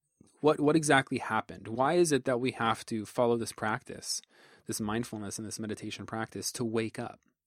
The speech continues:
to wake up to ourselves, to wake up to our true nature? Uh, and also, what's the point of it,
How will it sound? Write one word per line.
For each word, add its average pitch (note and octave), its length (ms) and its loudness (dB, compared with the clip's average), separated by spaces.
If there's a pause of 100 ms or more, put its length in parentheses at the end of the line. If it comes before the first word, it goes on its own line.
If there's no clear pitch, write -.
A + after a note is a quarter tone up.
to A2+ 100 -4
wake A2 260 -2
up G#2 120 -6
to A2 120 -8
ourselves, F#2+ 500 -8
to - 80 -6
wake A2 240 -2
up G#2+ 120 -8
to - 120 -6
our G2 120 -2
true G2+ 220 -8
nature? G2 520 -8 (500)
Uh, A2+ 160 2
and C3 100 6
also, E3+ 220 6
what's C3 200 2
the A2+ 100 -6
point A#2+ 260 -4
of - 80 -18
it, - 140 -18